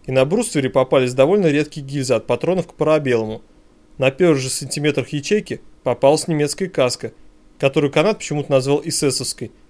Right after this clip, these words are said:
Потом пошли кости. Мы столпились вокруг, потому как Канат вопил про здоровенного автоматчика эсэсовца и рыл словно одержимый. Честно говоря,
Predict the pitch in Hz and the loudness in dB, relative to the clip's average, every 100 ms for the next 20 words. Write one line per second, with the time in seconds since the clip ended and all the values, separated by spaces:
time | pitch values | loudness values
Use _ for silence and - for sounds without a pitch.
0 | - 123 143 139 165 208 202 160 127 - | -6 -4 -2 0 0 -2 -4 0 0 -2
1 | 113 - - - - 131 - 131 127 214 | -10 -12 -20 -20 -6 -4 2 2 2 -2
2 | 180 160 156 151 120 - - - - - | -2 0 -2 0 -4 -6 -20 -20 -18 -8
3 | 139 139 143 135 127 143 160 240 - - | 2 2 2 0 -2 2 2 0 -4 -2
4 | 135 131 196 - 139 123 143 165 208 202 | 0 2 0 0 -2 0 2 2 4 2
5 | 190 185 - 185 185 180 - 196 196 185 | 4 2 2 2 2 0 0 -2 0 0
6 | - - - - - _ - 135 180 240 | -2 -6 -8 -8 -14 _ -2 2 2 0
7 | - 131 131 127 135 120 127 113 101 - | 0 2 4 4 2 0 -4 -4 -8 -12
8 | - - _ - 160 151 147 139 156 214 | -20 -20 _ -6 -4 -2 -2 2 4 4
9 | 208 | 0